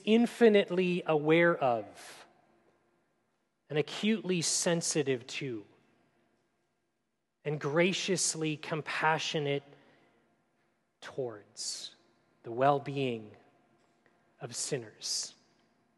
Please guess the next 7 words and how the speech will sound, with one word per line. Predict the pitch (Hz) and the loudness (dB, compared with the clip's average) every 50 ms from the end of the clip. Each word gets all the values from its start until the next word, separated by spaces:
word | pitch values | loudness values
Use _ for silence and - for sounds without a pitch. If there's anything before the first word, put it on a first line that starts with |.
| _ _ _ _ _ _ _ _ _ _ _ _ _ _ _ _ _ _ _ _ _ _ - | _ _ _ _ _ _ _ _ _ _ _ _ _ _ _ _ _ _ _ _ _ _ -6
'Cause | - 143 123 | -6 -6 -4
God | - - 147 135 135 131 | -2 0 2 2 2 0
is | 127 120 - - | 0 -4 -6 -6
kind | - - - - - - 175 151 135 117 107 101 98 95 95 - - - - _ _ _ _ _ _ _ _ _ _ _ _ _ _ _ _ _ _ _ _ _ _ _ _ _ _ - | -8 -8 -8 -8 -4 -2 -2 -2 -2 -4 -8 -12 -16 -18 -18 -18 -18 -20 -20 _ _ _ _ _ _ _ _ _ _ _ _ _ _ _ _ _ _ _ _ _ _ _ _ _ _ -4
and | 147 139 - | -4 -4 -4
he | - - 190 180 | -6 -8 -8 -8
forgives. | - - - 160 147 135 127 175 165 143 117 110 104 - - - - - - - - - - - | -8 -8 -8 -8 -8 -6 -2 0 0 0 -2 -4 -12 -16 -14 -10 -10 -8 -8 -8 -8 -10 -10 -12